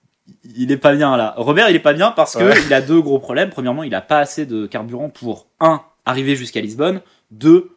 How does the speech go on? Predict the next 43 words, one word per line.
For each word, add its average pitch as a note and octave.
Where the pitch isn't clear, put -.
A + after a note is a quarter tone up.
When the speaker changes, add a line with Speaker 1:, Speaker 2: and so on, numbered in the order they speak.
Speaker 1:
revenir D#3+
jusqu'au, C#3
au A2+
continent, C3+
euh, G#2+
nord-américain. B2+
Donc B2
c'est, C3
il C3+
est C3+
au C#3
milieu E3
de C#3+
l'Atlantique E3+
et F#3
il C3
peut D#3
pas D3+
amérir. C3
Globalement, C3+
il A#2+
touche, D3
il D3
touche G3+
de D#3+
l'eau, F3
il D#3
explose. A2+
Donc C3+
c'est F3
mort. -
Et C3
Speaker 2:
Ok. B2
Speaker 1:
deux, G3+
euh, A#2
le C3
fait C4+
qu'il A#3+
y -
ait -
pas E3+
de -
kérosène C#3